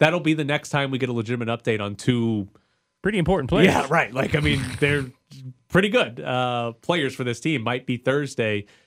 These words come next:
Speaker 1: Hey, they're on the sideline. Hey, they're not on the sideline. Whatever it is, I, I'd be curious if you're Darren Waller and, like, if we're going off the speculation that he's potentially, like,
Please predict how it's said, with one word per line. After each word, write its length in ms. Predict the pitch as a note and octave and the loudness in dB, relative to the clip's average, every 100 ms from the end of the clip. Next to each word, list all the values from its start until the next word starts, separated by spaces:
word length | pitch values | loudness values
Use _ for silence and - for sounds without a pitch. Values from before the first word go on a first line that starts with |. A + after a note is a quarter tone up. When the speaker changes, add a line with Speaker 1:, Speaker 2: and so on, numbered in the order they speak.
| _ | _
Speaker 1:
Hey, 200 | - C3+ | -4 0
they're 160 | C#3 C3+ | 2 2
on 140 | C3+ | 0
the 80 | C3 | -2
sideline. 500 | B2+ C3 C3 C3 B2 | 0 0 0 -2 -2
Hey, 160 | B2 C3+ | 0 2
they're 140 | B2 | 2
not 160 | B2 B2 | -2 -4
on 80 | A2 | -4
the 80 | |
sideline. 760 | - A#2 A#2 A#2 A#2 A2+ A2 A2 _ | -2 0 0 -2 -2 -2 -6 -12 _
Whatever 480 | A2+ A2 A2+ G#2+ G2+ | -4 -2 -2 -4 -6
it 60 | G#2+ | -6
is, 220 | F2+ F#2 | -8 -10
I, 120 | F#2 G2 | -10 -8
I'd 120 | A2+ | -6
be 80 | A#2 | -2
curious 200 | D#3+ D#3 - - | 0 -2 -4 0
if 200 | F#3 G3 | 0 2
you're 80 | C4 | -2
Darren 280 | G3 G#3 F#3 | 0 0 2
Waller 340 | D#3+ E3 D#3+ | 2 2 0
and, 360 | D3 D3+ B2+ C3 | -4 -2 -4 -4
like, 300 | D#3 C#3+ B2+ | -6 -4 -2
if 160 | B2+ - | -4 -2
we're 80 | D3+ | 0
going 260 | D3 D3 C#3 | 2 2 2
off 180 | C3 | -4
the 80 | B2 | -4
speculation 540 | - B2+ B2 A#2+ A#2 A2+ | -2 -2 0 -2 -2 -6
that 100 | A2+ | -6
he's 120 | G#2+ | -6
potentially, 520 | G#2+ B2 A#2 A2+ G#2+ | -6 -4 -6 -4 -4
like, 180 | G2+ | -4